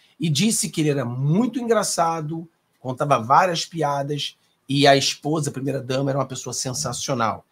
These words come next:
E que agora, como ela mesma falou, ela pertence a isso aí, né? É, é aonde ela pertence, é esse grupo que ela pertence. É exatamente o que eu tenho falado pra você. Então, por exemplo,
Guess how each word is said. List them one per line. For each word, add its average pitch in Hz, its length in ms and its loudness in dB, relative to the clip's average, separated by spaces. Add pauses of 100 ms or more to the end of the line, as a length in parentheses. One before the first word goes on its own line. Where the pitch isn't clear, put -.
(200)
E 131 80 -12
que 165 160 -2
agora, 127 600 4 (160)
como 123 240 -6
ela 123 140 -8
mesma 113 320 -8
falou, 123 480 -2 (200)
ela 127 220 -6
pertence - 1000 -4 (240)
a 117 140 -4
isso 104 320 -6
aí, 92 160 -12
né? 80 300 -20
É, 113 240 -6 (240)
é 131 100 0
aonde 135 400 2
ela 135 140 2
pertence, 127 720 -8
é 120 40 -8
esse 123 180 -6
grupo 147 340 -2
que - 80 -14
ela 113 100 -8
pertence. - 680 -16 (220)
É - 80 -6
exatamente 190 420 -2
o - 40 -6
que 170 60 -10
eu - 20 -10
tenho 180 120 -4
falado 170 280 0
pra 170 80 -6
você. 160 360 -6 (540)
Então, 208 240 2
por 226 160 2
exemplo, 147 480 -2